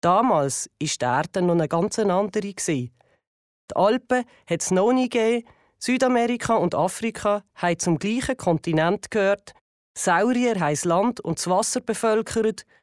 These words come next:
und in unseren Breitengrad war es sehr warm. Noch heute kann man Reste von dieser längst verschwundenen Welt finden, und zwar in unserem Boden.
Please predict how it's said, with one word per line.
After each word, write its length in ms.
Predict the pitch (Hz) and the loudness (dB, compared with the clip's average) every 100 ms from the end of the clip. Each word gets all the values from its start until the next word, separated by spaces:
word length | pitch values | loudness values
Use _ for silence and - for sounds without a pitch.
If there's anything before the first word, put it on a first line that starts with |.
| _ _ | _ _
und 200 | - 254 | 0 2
in 140 | 269 254 | 4 4
unseren 360 | 214 247 262 | 4 2 0
Breitengrad 760 | 240 175 165 196 220 160 156 165 | 0 0 0 -2 -2 0 0 -4
war 40 | - | -6
es 320 | 151 147 - | -6 -4 -2
sehr 340 | 175 185 220 | 0 0 0
warm. 380 | 165 143 156 175 185 - 139 123 _ _ _ _ _ _ _ - | 2 2 2 0 -4 -4 -4 -6 _ _ _ _ _ _ _ 0
Noch 220 | 185 185 | 2 4
heute 340 | 254 285 - - _ _ | 2 -2 -12 -20 _ _
kann 220 | - 190 | -4 0
man 140 | 185 156 | 2 2
Reste 460 | 160 190 - 247 - | 2 0 -2 -2 -2
von 180 | - 185 | -4 -2
dieser 300 | 190 214 220 | 0 0 2
längst 480 | 196 220 262 - - | 2 0 0 -4 -6
verschwundenen 720 | 240 - 214 220 233 240 185 | -8 -2 0 0 0 0 2
Welt 300 | 160 175 185 | 2 0 -2
finden, 480 | - 185 147 123 120 _ _ _ _ _ | 0 0 0 -4 -6 _ _ _ _ _
und 140 | - | -6
zwar 300 | - 156 180 | -2 2 2
in 180 | 220 202 | 2 2
unserem 300 | 190 202 220 | 2 0 0
Boden. 480 | 156 160 190 147 123 | 0 0 0 -2 -4